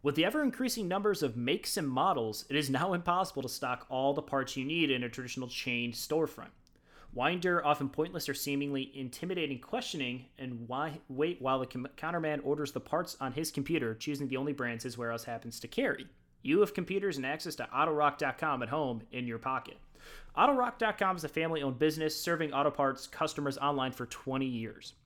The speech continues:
Go to Autorock dot com to shop for auto and body parts from hundreds of manufacturers. They have everything from engine control modules and brake pads to tail lamps,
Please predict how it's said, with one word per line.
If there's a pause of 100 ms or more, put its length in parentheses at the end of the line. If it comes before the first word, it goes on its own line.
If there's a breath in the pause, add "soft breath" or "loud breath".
Go
to
Autorock
dot
com
to
shop
for
auto
and
body
parts
from
hundreds
of
manufacturers. (280 soft breath)
They
have
everything
from
engine
control
modules
and
brake
pads
to
tail
lamps,